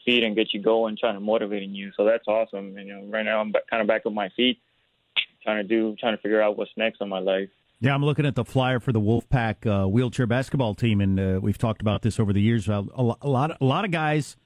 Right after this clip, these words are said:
Speaker 2: uh, who get into the military are great athletes, and then it's, it's
Speaker 1: Yes.
Speaker 2: a, it's a, a big part of your life that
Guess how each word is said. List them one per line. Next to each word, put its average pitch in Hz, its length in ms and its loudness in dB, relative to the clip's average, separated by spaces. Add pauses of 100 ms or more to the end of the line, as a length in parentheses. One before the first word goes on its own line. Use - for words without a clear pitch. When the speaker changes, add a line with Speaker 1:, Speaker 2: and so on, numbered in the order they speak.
(540)
Speaker 2:
uh, 107 400 2
who 123 100 4
get 120 160 2
into 117 200 4
the 107 80 4
military 131 440 0
are 123 100 2
great 131 240 2
athletes, 120 560 -6 (360)
and 110 200 6
then 120 160 2
it's, 117 220 -2
it's 113 280 -2
Speaker 1:
Yes. - 20 0
Speaker 2:
a, 120 220 -2
it's 127 140 0
a, 123 60 0
a 117 240 0
big 120 260 0
part 143 260 0
of 131 60 2
your 113 160 2
life 139 460 0
that 104 300 -2